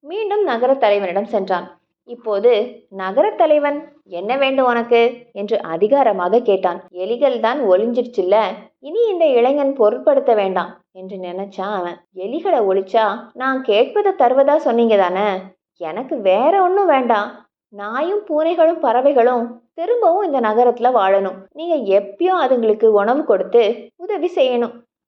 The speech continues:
அவற்றால உங்களுக்கு பயனும் உண்டு. நாய் வீட்டை காக்கும், உங்கள்ட்ட நன்றியோட நடந்துக்கும். பூனைகள் எலிகளை வேட்டையாடும்.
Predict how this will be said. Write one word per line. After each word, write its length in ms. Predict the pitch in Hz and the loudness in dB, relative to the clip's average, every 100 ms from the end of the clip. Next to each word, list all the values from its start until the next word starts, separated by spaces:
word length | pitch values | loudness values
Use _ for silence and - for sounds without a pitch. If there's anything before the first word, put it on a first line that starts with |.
| _ | _
அவற்றால 760 | _ 170 185 190 208 185 233 226 - - | _ -18 -18 -10 -6 -2 0 -2 -8 -20
உங்களுக்கு 400 | - 320 349 339 | -16 -8 -4 -4
பயனும் 540 | - 185 165 226 392 440 | -6 -6 -4 0 2 4
உண்டு. 540 | 320 285 220 - - - | 4 2 0 -4 -16 -16
நாய் 320 | 285 302 392 | -8 -4 -2
வீட்டை 360 | 359 427 440 | 0 0 0
காக்கும், 600 | 427 269 240 233 233 233 _ _ | 0 0 2 0 -2 -6 _ _
உங்கள்ட்ட 360 | 214 226 240 240 | -14 -6 -4 -2
நன்றியோட 600 | 208 170 202 294 240 214 | -4 -6 -4 2 4 4
நடந்துக்கும். 760 | 269 202 214 214 - 190 190 190 - _ | 0 -2 0 -2 0 0 0 -6 -18 _
பூனைகள் 760 | _ 233 285 285 247 320 - - | _ -10 -6 -2 0 0 -4 -16
எலிகளை 500 | 190 190 285 370 262 | -6 -4 0 2 2
வேட்டையாடும். 800 | 285 226 233 233 196 185 190 - | 4 2 4 4 4 2 -2 -6